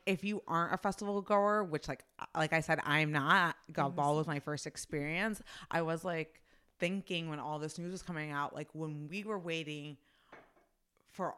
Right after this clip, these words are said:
Speaker 1: our stage to perform,
Speaker 2: Yeah.
Speaker 1: there was no one. So, you're, like, you know, you go up to a stage and you see, like, a few hundred people beh-, in front of the stage. So you
Speaker 2: Yeah.
Speaker 1: think, "Oh, we should wait here too." So, like, when the show
Speaker 2: Mm-hmm.
Speaker 1: starts, we have good seats.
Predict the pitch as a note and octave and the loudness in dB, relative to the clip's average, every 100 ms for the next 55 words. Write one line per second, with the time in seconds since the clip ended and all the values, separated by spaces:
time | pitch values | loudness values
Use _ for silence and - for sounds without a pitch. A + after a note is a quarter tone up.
0 | - F3+ G#3 B3 - F#3 D#3 - - D3+ | -4 0 0 0 -4 -6 -6 -8 -14 -14
1 | - - C#3+ C#3 C#3+ E3 F#3 F3+ F3 F3 | -14 -10 -10 -8 -10 -6 -6 -6 -8 -16
2 | _ _ _ _ _ _ _ _ _ - | _ _ _ _ _ _ _ _ _ -6
3 | F3+ G3 F#3 F3+ F#3 F#3+ G3+ F#3+ F3+ F3 | 0 2 0 -2 -2 0 0 0 0 0
4 | G#3+ G#3 E3+ F3+ G3+ G#3 F3 F#3 A3 B3 | -2 -2 -2 -6 -4 -2 -2 0 4 4
5 | - B3+ - F3+ D#3+ D#3 F3 D3+ G#3+ G#3 | 2 -2 0 0 0 -2 -4 -4 -2 0
6 | G3 F3+ - - A3 F#3 F3+ F3+ D#3+ F3 | 0 -2 -8 -6 -4 -4 -4 -6 -8 -10
7 | C#3+ - _ F3+ F3+ F#3 E3 C#3+ - C#3 | -14 -16 _ -6 -2 0 0 -4 -6 -6
8 | A#3 F#3+ F3 E3 E3 - D#4+ B3 - - | -2 0 0 -2 0 4 6 4 0 -10
9 | A#3+ C4+ C#4+ A3 - G3 F#3+ - E4 C4+ | -2 0 0 -2 -2 -4 -6 -2 2 2
10 | A3 - G3 F3+ G#3+ F3 G3+ F#3+ G3 F#3+ | 2 2 4 4 4 4 2 4 4 4
11 | G3 E3+ D#3+ D#3 - - - - - F#3+ | 2 2 2 -2 -8 -20 -20 -18 0 4
12 | E3 D3+ D#3+ - - A#3+ - - | 4 2 -2 -2 -2 0 0 -6